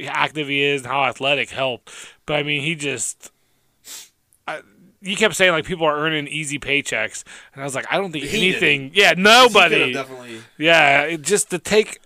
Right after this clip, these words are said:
Speaker 1: and, like, the s-, the more sweaty that Brock got, I just felt like he was just, like, those suplexes, man, were just
Speaker 2: Yeah.
Speaker 1: nasty.
Speaker 2: Yeah, but I thought it was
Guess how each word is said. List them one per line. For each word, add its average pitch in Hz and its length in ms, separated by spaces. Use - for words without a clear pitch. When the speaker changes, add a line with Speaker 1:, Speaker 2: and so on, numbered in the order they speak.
Speaker 1:
and, 190 160
like, 202 160
the 190 60
s-, - 220
the 170 200
more 190 260
sweaty 160 480
that 131 180
Brock 135 300
got, 117 260
I 135 120
just 156 160
felt 180 140
like 165 120
he 185 120
was 175 180
just, 165 200
like, 151 280
those 190 200
suplexes, 143 720
man, 135 260
were 131 100
just 123 200
Speaker 2:
Yeah. 117 140
Speaker 1:
nasty. 123 960
Speaker 2:
Yeah, 123 260
but 127 120
I 147 140
thought 151 200
it 123 60
was 117 420